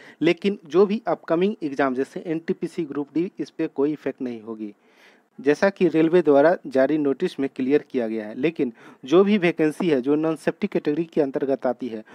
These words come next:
उस पे कटौती की जाएगी। यहाँ पे देख सकते हैं ये लेटर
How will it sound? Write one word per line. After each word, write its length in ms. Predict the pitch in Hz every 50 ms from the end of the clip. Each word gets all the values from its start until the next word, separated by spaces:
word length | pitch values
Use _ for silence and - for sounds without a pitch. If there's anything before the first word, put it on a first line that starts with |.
| - - - -
उस 140 | 156 151 -
पे 220 | - - 208 214 208 -
कटौती 380 | 151 139 - 139 131 - - 180
की 200 | - - 131 117
जाएगी। 440 | 117 123 117 113 107 110 110 104 101 _ - - _ - 143
यहाँ 220 | 139 151 175 - -
पे 60 | 160
देख 200 | 131 143 156 151
सकते 340 | - - 160 - _ - 147
हैं 120 | 143 160 185
ये 200 | 160 131 147 151
लेटर 420 | 151 139 139 135 - 160 175 196